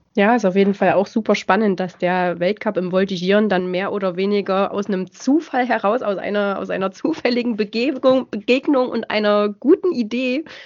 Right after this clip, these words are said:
zur richtigen Zeit am richtigen Ort, dass da auch so was Tolles draus entstehen konnte. Das ist wirklich sehr, sehr spannend. Voll gut. Ähm, wie ist denn das mit Zielvorgaben? Bekommst du vom D O K R,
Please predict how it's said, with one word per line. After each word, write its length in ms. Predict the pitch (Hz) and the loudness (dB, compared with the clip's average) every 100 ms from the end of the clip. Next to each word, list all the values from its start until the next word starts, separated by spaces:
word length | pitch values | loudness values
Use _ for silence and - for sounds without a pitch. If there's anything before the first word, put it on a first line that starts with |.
| - | -20
zur 160 | - 196 | -8 -4
richtigen 380 | 220 233 226 220 | -2 -2 -4 -2
Zeit 240 | 196 214 | 0 0
am 100 | 202 | -2
richtigen 400 | 196 214 226 208 | -4 -4 -4 -4
Ort, 240 | - 208 208 | -2 -2 -2
dass 160 | 196 | -6
da 140 | 208 - | -6 -6
auch 120 | 226 | -4
so 160 | 247 | -4
was 140 | 208 202 | -4 -4
Tolles 300 | 202 208 208 | -4 -4 -4
draus 260 | - 190 | -2 -2
entstehen 400 | 190 190 - 208 | -2 -6 -4 -4
konnte. 300 | 214 175 156 | -4 -4 -4
Das 180 | 160 180 | -4 -6
ist 200 | 185 - | -8 -10
wirklich 360 | 196 190 196 - - - - - - - _ _ | -10 -6 -6 -6 -20 -20 -20 -20 -20 -20 _ _
sehr, 500 | - 208 226 294 294 | -2 2 4 2 0
sehr 340 | 233 240 247 | -2 -2 -4
spannend. 720 | - - - 196 208 170 170 | -8 -10 -4 -2 0 -2 -6
Voll 320 | - - 208 208 | -10 -10 -6 -4
gut. 320 | 214 202 - - - - - - - | 0 -2 -2 -16 -18 -18 -18 -10 0
Ähm, 920 | 226 247 254 262 262 240 240 - 320 _ _ - | 2 2 2 0 0 -2 -4 -8 -16 _ _ -6
wie 160 | 208 | -2
ist 120 | 359 | 2
denn 80 | 427 | 4
das 180 | 359 330 | 4 4
mit 220 | 285 - _ | 0 0 _
Zielvorgaben? 1500 | _ - 247 320 339 - - - 175 170 160 156 160 165 170 165 | _ 2 4 4 0 -4 -16 0 2 2 0 -4 -2 -2 -2 -2
Bekommst 720 | 175 - 214 311 392 - - | -6 -2 0 0 -2 -10 -2
du 280 | 277 294 311 | 2 2 2
vom 180 | 254 | 0
D 200 | 226 220 | 0 2
O 80 | 254 | 0
K 160 | 262 233 | 0 -4
R, 460 | - 220 269 320 | 2 4 4 2